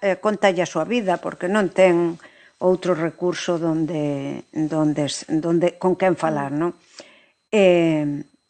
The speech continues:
e, bueno, a través de todo isto se fixo un protocolo,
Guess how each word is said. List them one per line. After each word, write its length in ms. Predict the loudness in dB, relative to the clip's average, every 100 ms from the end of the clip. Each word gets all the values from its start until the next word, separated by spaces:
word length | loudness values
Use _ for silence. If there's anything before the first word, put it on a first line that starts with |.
| -2
e, 60 |
bueno, 340 | 2 4 2 -2
a 80 | -8
través 260 | -4 -4 -2
de 140 | -2
todo 240 | -2 0
isto 180 | 0 -2
se 220 | 0 0
fixo 320 | 2 0 2 2
un 100 | 2
protocolo, 840 | 0 -2 -2 0 2 4 2 0